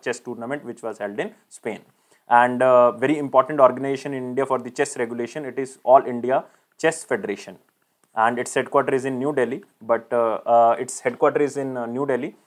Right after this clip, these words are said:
Its president is Sanjay Kapoor. Sanjay Kapoor, and it was established in nineteen fifty-one. So you can also see here the picture of P N N, just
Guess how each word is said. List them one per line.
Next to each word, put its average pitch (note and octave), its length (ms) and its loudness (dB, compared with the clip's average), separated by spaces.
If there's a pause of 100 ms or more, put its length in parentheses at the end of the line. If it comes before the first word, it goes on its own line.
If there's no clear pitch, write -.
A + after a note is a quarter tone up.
(160)
Its A#2+ 160 -10
president C3 420 -2
is C#3+ 160 -4
Sanjay C3 240 -2
Kapoor. A#2 360 -8 (800)
Sanjay A#2+ 380 -6 (240)
Kapoor, - 300 -8 (440)
and A2+ 280 0
it A2+ 100 -8
was C3 180 -2
established A#2 460 -2
in A#2+ 100 -10
nineteen G2+ 320 -8
fifty-one. - 720 -14 (1300)
So B2+ 60 -6
you B2+ 120 -2
can C#3 140 0
also C3+ 220 0
see C3+ 160 -6
here B2+ 140 -2
the B2 100 -6
picture A#2+ 280 -8
of A#2+ 140 -6
P B2 120 -6
N B2+ 100 -4
N, C#3+ 140 -8
just E3 260 -4